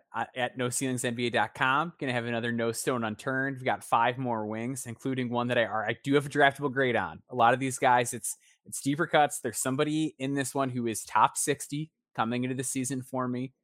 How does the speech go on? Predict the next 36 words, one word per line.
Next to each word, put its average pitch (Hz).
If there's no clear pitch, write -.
uh, 107
that 98
played 123
along 127
another 127
really 208
good 208
prospect 208
last 190
season 208
and 143
just 127
did 127
not, 120
for -
whatever 156
reason, 180
grab 139
people's 139
attention, 139
but 107
he's 214
awesome. 196
Uh, 113
so -
definitely 139
check -
that 101
out. 95
Uh, 90
No 127
Stone 117
Unturned 110
on 101
the 101
wings. 120